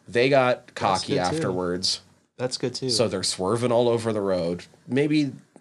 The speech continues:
Speaker 1: that's them. They got drunk at a fucking bar and were just talking out loud about what the fuck they were talking about, and that allowed the, the police
Speaker 2: Yeah.
Speaker 1: to get a lead on 'em.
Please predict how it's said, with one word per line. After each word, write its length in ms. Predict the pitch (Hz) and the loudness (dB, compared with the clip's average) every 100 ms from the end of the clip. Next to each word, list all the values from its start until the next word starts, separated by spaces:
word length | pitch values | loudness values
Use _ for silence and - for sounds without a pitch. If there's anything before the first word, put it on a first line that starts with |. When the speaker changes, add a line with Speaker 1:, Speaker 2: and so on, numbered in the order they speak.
| - | -20
Speaker 1:
that's 340 | 101 117 110 - | 0 2 2 0
them. 380 | 110 113 107 | 0 2 0
They 120 | 104 98 | -2 -2
got 260 | 104 - | -2 -4
drunk 380 | - 98 104 110 | -8 -2 -2 0
at 100 | 101 | -4
a 40 | |
fucking 340 | 87 107 101 92 | -2 -2 -2 -2
bar 340 | 95 107 95 | 2 2 0
and 120 | 87 | -4
were 100 | 87 | -6
just 220 | 98 87 - | -6 -6 -2
talking 340 | 104 98 95 | -2 -2 -4
out 160 | 92 85 | -2 -2
loud 220 | 104 76 | -2 -4
about 220 | 82 69 | -4 -6
what 120 | 82 | -6
the 80 | - | -10
fuck 280 | - 90 - | -8 -8 -6
they 100 | 92 | -8
were 80 | 85 | -4
talking 340 | 107 101 82 | -4 -4 -6
about, 180 | 78 - | -8 -6
and 100 | 76 | -6
that 100 | 87 | -6
allowed 360 | 92 85 80 | -6 -6 -8
the, 200 | 92 85 | -6 -6
the 160 | 117 98 | -6 -6
police 340 | 120 151 - | -2 -2 -2
Speaker 2:
Yeah. 40 | 104 | -4
Speaker 1:
to 60 | 98 | -4
get 140 | 98 | -6
a 40 | |
lead 240 | 90 101 82 | -6 -8 -8
on 200 | 73 71 | -8 -10
'em. 180 | 50 | -14